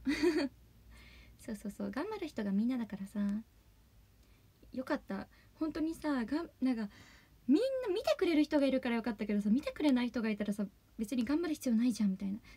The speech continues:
多分私、みんながいなかったら女子力と、女子力とか本当にないタイプの人間だから、本当にね、みんなと出会えてよかったなって思うよ。だってジャージで過ごせるタイプだもん。<laughs>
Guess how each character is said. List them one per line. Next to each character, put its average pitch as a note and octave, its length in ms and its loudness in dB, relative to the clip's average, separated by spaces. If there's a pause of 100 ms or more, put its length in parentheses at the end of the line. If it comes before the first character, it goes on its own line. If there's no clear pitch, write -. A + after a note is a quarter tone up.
多 G#3+ 80 -4
分 A3+ 100 4
私、 A3+ 240 2
み C4 100 10
ん G4 60 4
な A#4 100 0
が G4+ 100 4
い C#4+ 40 8
な C4+ 140 6
か B3 60 0
っ G#3 60 -6
た - 80 -8
ら G3+ 100 -2
女 A3 100 0
子 F#4 100 -6
力 F4+ 160 -4
と、 - 80 -20 (220)
女 C4 100 4
子 G4+ 140 2
力 G#4+ 180 0
と B3 80 -2
か A#3 100 -2
本 D4 140 4
当 E4 80 -2
に D#4 80 0
な E4 100 0
い D4 80 2
タ A#3+ 120 -2
イ G#3+ 60 -2
プ - 100 -8
の A#3 80 -2
人 A3 200 2
間 A3 140 0
だ A3+ 80 -4
か G#3+ 100 -4
ら、 A#3+ 280 -2 (760)
本 D4+ 80 2 (140)
当 G4+ 80 -6
に F#4+ 100 -6
ね、 F#4 140 -4
み C#4+ 180 2
ん D4 60 0
な D4+ 80 -4
と B3 100 -4
出 A3 80 -2
会 A3 60 -4
え G#3+ 40 -6
て A3 100 -4
よ G#3+ 80 -4
か G#3 120 -6
っ - 20 -10
た G3+ 120 -4
な D4 140 0
っ G#4+ 40 -14
て - 140 -8
思 F#3 280 -2
う G3 60 -6
よ。 E4+ 140 -8 (880)
だ G#3+ 100 -4
っ G3+ 40 -2
て G3+ 100 -2
ジ A3 100 -4
ャ B3+ 60 -2
ー - 20 -4
ジ C#4 80 -6
で C#4 80 -4
過 C#4 120 -8
ご C4+ 80 -4
せ C#4 120 -8
る A#3+ 80 -6
タ G#3 100 -8
イ G3+ 60 -4
プ - 80 -12
だ F#3+ 80 -4
も F#3 80 -4
ん。 F#3+ 180 -6 (720)
<laughs> C#4 380 2